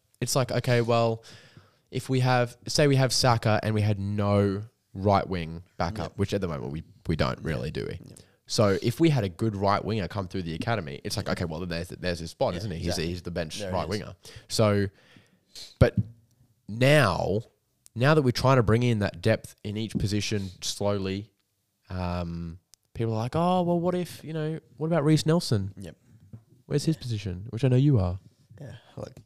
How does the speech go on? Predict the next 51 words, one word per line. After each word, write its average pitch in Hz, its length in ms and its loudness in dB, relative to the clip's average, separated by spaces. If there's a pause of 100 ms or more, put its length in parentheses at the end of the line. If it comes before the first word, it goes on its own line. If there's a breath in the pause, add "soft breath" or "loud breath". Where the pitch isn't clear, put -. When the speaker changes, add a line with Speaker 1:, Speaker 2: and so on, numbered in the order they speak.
Speaker 1:
But, 113 120 2
uh, 104 300 6 (520 loud breath)
Speaker 2:
I 107 60 -12
love 107 300 -4
Reece. 185 220 -8
He 110 120 -8
just 107 180 -8
can't 101 180 0
get 101 80 -6
a 101 60 -8
break 101 180 -8
with 98 140 -12
injuries. 95 320 -12
But, - 220 -16 (180)
Speaker 1:
No. 165 100 2
Speaker 2:
but 139 120 2
yeah, 123 200 4
I've 117 120 -4
got 123 180 0 (200)
Ains 113 400 -8
as 101 160 -6
an 98 80 -6
honourable 98 300 -8
mention, 92 400 -8
as 98 140 -10
well 104 200 -2
as 101 120 0 (180)
Speaker 1:
Yeah. - 60 -12
Speaker 2:
Emmanuel 98 340 -8
Dennis 90 540 -14 (180)
was 101 220 -12
my 101 100 -12
other 101 160 -8
one. 101 240 -4 (460 loud breath)
Only, 117 160 2
Speaker 1:
Yeah, 113 800 8
Speaker 2:
only 87 60 2
because - 260 -6
he - 60 -6
Speaker 1:
that's 101 160 0
Speaker 2:
was 120 100 2
Speaker 1:
a 113 40 6
good 113 80 2
Speaker 2:
so 117 60 0
Speaker 1:
shout. 104 280 6
Speaker 2:
good - 40 -2
last 101 220 -4
season 107 240 -8
for 101 160 -10
Watford. 101 480 -12 (160)
Speaker 1:
Yeah. 110 300 2